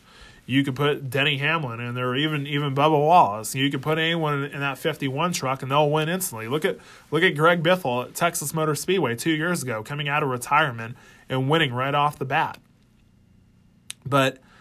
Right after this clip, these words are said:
it was definitely a shock to see Kyle Larson struggle so much. I mean, he took a hell of a shot towards the end of that race. Huge, huge wreck down in turn three. You know, him and his teammate Brett Moffitt and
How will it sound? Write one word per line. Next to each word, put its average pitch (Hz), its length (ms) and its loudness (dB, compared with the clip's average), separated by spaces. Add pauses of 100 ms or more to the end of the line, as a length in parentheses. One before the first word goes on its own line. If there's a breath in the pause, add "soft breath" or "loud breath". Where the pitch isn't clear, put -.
(400 soft breath)
it 170 80 6
was 190 180 6
definitely 196 320 4
a 135 60 0
shock 151 420 6
to 139 80 -6
see 151 180 0
Kyle 147 300 4
Larson 135 360 2
struggle 135 360 -2
so 131 240 -2
much. 135 320 0
I 117 80 -10
mean, 110 140 -12
he - 200 -4
took 139 220 -8
a - 80 -12
hell 156 400 6
of 117 120 4
a 107 60 -6
shot 113 500 2 (680 soft breath)
towards 151 320 6
the 139 80 2
end 135 120 2
of 127 40 2
that 117 220 -2
race. 123 480 -2
Huge, 165 420 2
huge 139 240 0
wreck 143 220 2
down 135 180 -4
in 123 60 -8
turn 135 280 -2
three. 131 540 -2 (560 soft breath)
You 135 80 0
know, 123 200 2
him 143 600 2
and 104 100 -12
his 104 100 -6
teammate 139 440 0
Brett 135 220 0
Moffitt 139 500 2
and 110 160 -8